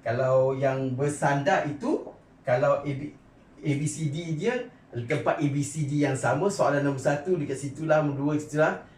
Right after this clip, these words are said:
Kalau dah ambil A, jawapan B dah tak boleh diambil, uh, jawapan A tak boleh diambil oleh soalan nombor dua. Itu yang dikatakan sebagai bersandar. Tapi kalau yang ini adalah soalan A, ada jawapan satu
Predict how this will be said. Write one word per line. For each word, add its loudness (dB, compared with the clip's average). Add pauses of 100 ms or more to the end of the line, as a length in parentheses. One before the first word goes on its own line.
Kalau 0
dah 2
ambil 0
A, 2 (300)
jawapan 2 (420)
B -6
dah 2
tak -2
boleh 0
diambil, 0
uh, 0
jawapan 2
A 0
tak 0
boleh -2
diambil 0
oleh 0
soalan 0
nombor -2
dua. -6 (380)
Itu -4
yang 0
dikatakan -4
sebagai -2
bersandar. -2 (340)
Tapi -4
kalau 4
yang 6
ini 2 (400)
adalah -2
soalan 0
A, 4 (380)
ada 4 (100)
jawapan -2
satu 0